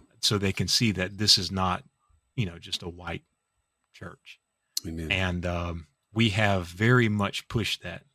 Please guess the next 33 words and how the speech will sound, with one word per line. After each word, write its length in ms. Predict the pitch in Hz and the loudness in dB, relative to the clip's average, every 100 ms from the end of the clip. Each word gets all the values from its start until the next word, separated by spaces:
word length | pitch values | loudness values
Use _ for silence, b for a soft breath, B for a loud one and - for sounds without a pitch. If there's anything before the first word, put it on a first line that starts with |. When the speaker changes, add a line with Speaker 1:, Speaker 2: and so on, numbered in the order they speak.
| _ | _
Speaker 1:
that 240 | 92 90 | -8 -6
this 220 | 95 98 | -4 -2
is 120 | 98 90 | -2 -4
not 200 | 95 98 | -4 -2
a 100 | 98 | -4
white 300 | 95 104 - | -2 -4 -4
church. 380 | - 107 - - | -6 -6 -8 -6
This 200 | 107 104 | -2 -2
is 220 | 92 98 _ | -4 -8 _
a 100 | 110 | -6
church. 480 | 95 - - _ - | -4 -6 -8 _ -14
This 180 | 98 92 | -12 -12
is 100 | 90 | -16
the 140 | 90 92 | -10 -8
church. 460 | - - - - _ _ _ _ _ _ | -8 -12 -14 -20 _ _ _ _ _ _
Speaker 2:
Mm. 40 | 90 82 | -6 -6
Speaker 1:
And, 220 | 82 82 82 | -6 -10 -12
um, 260 | 82 82 82 _ _ _ _ _ _ _ | -14 -14 -20 _ _ _ _ _ _ _
so 200 | - 107 | 0 2
when 140 | 95 92 | 4 2
we 100 | 92 | 2
go 240 | 107 107 | 2 2
out, 280 | 98 101 - | 4 2 -2
when 180 | 117 92 | -14 -16
we 120 | 90 _ | -18 _
preach, 500 | 120 101 - - - _ _ _ _ - | 0 0 0 -8 -10 _ _ _ _ -4
uh, 220 | 90 85 | -4 -4
Will 340 | 92 98 113 | -4 2 2
preaches 460 | 107 - 110 - 101 | 2 -2 -2 0 4
some, 400 | - 101 98 98 | 4 4 -2 -4
I 140 | 101 98 | -2 -4
preach 380 | - 107 - - | -4 -8 -4 -4
some. 380 | 104 95 98 | -2 -2 -4